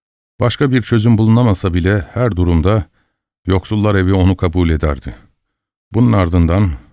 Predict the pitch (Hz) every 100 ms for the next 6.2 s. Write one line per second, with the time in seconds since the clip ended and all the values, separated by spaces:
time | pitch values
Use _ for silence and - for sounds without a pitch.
0 | _ - 101 90 87 82 87 85 80 82
1 | 82 92 85 80 80 90 87 80 78 67
2 | 71 64 65 - _ _ _ _ _ _
3 | _ - 92 90 85 80 82 90 78 -
4 | 82 87 - 82 85 87 82 80 82 -
5 | 82 - 85 80 78 90 85 80 107 123
6 | 71 69